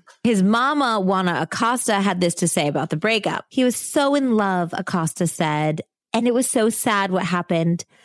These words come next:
Feliciano broke his heart by abandoning him."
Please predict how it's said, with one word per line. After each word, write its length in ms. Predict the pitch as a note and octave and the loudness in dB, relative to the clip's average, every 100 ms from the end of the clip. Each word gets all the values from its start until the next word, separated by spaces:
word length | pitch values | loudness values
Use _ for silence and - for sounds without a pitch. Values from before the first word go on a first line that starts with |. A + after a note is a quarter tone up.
| - _ - | -20 _ -2
Feliciano 680 | A3 A#3+ - B3 G#3 G#3 G3+ | 0 0 2 0 2 2 0
broke 380 | E3 G3+ G#3+ | 2 0 0
his 180 | - A#3 | 0 -2
heart 320 | F#3+ G3+ F3+ | 0 -2 0
by 80 | G3 | 0
abandoning 640 | F#3+ F3 F3+ E3+ F3 E3 D#3+ | 0 0 0 2 2 2 2
him." 400 | E3 D#3+ D#3+ | 0 0 -6